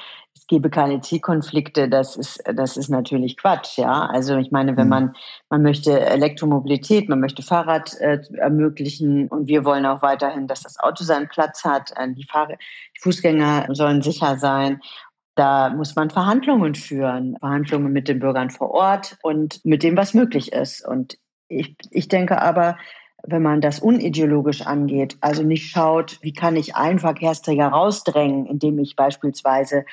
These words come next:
Speaker 1: mutwillig und ohne bessere Ergebnisse für die Bürger Parkraum verknappe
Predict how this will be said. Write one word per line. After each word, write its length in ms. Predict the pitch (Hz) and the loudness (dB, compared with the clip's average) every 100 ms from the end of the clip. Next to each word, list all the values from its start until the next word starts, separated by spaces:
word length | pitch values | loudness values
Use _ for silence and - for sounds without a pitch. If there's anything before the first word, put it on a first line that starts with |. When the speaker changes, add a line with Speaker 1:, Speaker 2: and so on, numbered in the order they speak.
| - - _ _ | -20 -20 _ _
Speaker 1:
mutwillig 720 | - - 208 226 185 160 165 185 | -2 4 6 6 2 2 2 0
und 240 | 156 - | -2 0
ohne 560 | 180 208 202 190 190 190 - _ _ _ _ _ _ - | 2 4 6 4 2 -2 -12 _ _ _ _ _ _ 0
bessere 380 | 190 185 196 | 0 2 0
Ergebnisse 720 | 165 151 147 202 214 196 - | 2 0 2 2 2 -2 -4
für 200 | 160 185 | -8 -6
die 80 | 156 | -4
Bürger 840 | 143 190 214 175 147 113 50 - - | 0 2 4 4 4 2 -2 -12 -10
Parkraum 460 | - 180 190 170 165 | -2 -2 0 -2 0
verknappe 800 | 165 147 - 139 131 123 90 | -2 -6 -4 -6 -4 -8 -8